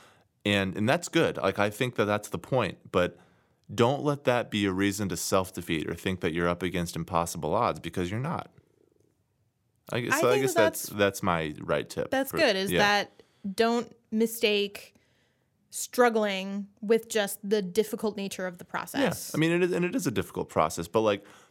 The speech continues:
Speaker 1: the people who
Speaker 2: You're not falling behind.
Speaker 1: Exactly, exactly. Like, people say struggling as though somehow they're doing something wrong. It's like, you're probably not doing something wrong.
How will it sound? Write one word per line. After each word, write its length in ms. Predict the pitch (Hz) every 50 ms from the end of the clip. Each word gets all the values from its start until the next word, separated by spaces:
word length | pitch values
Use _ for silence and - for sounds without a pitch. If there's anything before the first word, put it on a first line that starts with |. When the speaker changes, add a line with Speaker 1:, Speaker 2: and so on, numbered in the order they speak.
| _
Speaker 1:
the 80 | - 131
people 300 | - 160 156 151 160 151
who 320 | 139 151 143 135 127 120 120 -
Speaker 2:
You're 120 | 226 254
not 160 | 330 370 -
falling 380 | - - - 302 302 302 277 240
behind. 500 | 226 220 - - 214 196 185 95 - -
Speaker 1:
Exactly, 460 | 165 - 269 233 196 - 104 71 - -
exactly. 380 | 120 131 160 180 156 - 95 - - - - - - _
Like, 220 | 117 120 117 - - - - - - _ _ _ _ _ _ _ _ _ _ _ _ -
people 260 | - 143 151 151 151
say 180 | 139 - - 143
struggling 560 | 123 - - - 127 123 123 123 110 107 101
as 160 | 98 98 95
though 380 | 98 107 101 101 101 98 98 95
somehow 340 | - - - 113 104 107 104
they're 140 | 101 98 95
doing 260 | 90 90 113 127 131
something 380 | 117 - 101 87 85 90 82 80
wrong. 220 | 80 78 76 -
It's 100 | - - -
like, 100 | 120 -
you're 60 | -
probably 240 | - 170 165 165 170
not 180 | 160 160 160 156
doing 180 | - 98 90
something 320 | 170 - 165 - - - 80
wrong. 260 | - - - -